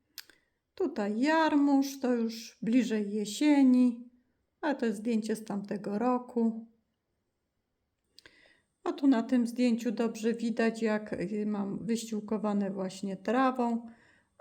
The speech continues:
a tutaj wybija się czosnek na wiosnę i cebula zimowa. A tu mam zdjęcie marchewki, y, właśnie tej sadzonej w kartonikach,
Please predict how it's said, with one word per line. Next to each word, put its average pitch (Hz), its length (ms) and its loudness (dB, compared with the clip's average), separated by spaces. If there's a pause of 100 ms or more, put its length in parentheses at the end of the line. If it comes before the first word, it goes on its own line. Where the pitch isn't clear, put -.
a 330 200 4 (520)
tutaj 247 380 0
wybija 202 520 -2
się 196 420 -6
czosnek 190 600 -6
na 190 200 -6
wiosnę 190 720 -8 (340)
i 277 180 4
cebula 190 600 -4
zimowa. 190 800 -8 (2000)
A 403 80 0
tu 359 120 0
mam 277 240 8
zdjęcie 262 480 6
marchewki, 220 920 2 (840)
y, 247 200 2
właśnie 254 380 2
tej 247 180 4
sadzonej 233 540 2
w 220 100 -12
kartonikach, 220 1160 0